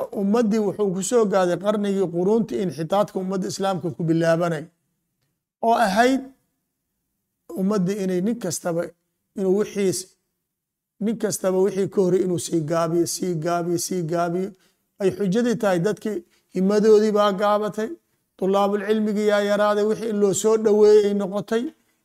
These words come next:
inay shaqo laga dhigto. Markaasaa waxay noqotay ninba mukhtasar inuu samaysto. من أعجب ما رأيت،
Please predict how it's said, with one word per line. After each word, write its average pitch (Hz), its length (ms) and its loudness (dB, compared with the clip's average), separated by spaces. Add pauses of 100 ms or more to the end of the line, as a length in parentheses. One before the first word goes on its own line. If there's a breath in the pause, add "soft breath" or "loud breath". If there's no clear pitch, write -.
inay 196 200 0
shaqo 165 280 -2
laga 165 240 0
dhigto. - 300 -10 (1120)
Markaasaa 196 580 0
waxay 196 300 -2
noqotay 202 500 -4 (560)
ninba 190 320 0
mukhtasar 185 600 -2
inuu 175 180 -4
samaysto. 147 500 -10 (680)
من 190 200 -4 (120)
أعجب 202 520 -2
ما 185 240 0
رأيت، 170 400 0